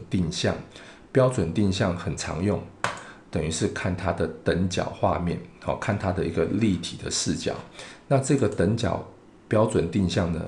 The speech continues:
我们一般来讲，我们会使用它的快速键，它的快速键是 Ctrl，好，你的键盘 Ctrl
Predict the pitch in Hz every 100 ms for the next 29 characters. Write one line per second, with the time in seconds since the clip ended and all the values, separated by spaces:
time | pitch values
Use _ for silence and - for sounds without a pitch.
0 | - 82 85 - - 90 82 82 87 -
1 | 76 - 92 - - 87 82 - - -
2 | - 78 - 82 - 87 - - - -
3 | - 127 95 - 110 90 120 - 95 92
4 | - 90 - - - 80 - 107 - -
5 | - - - - 82 78 - 107 90 -
6 | 78 80 78 76 - 98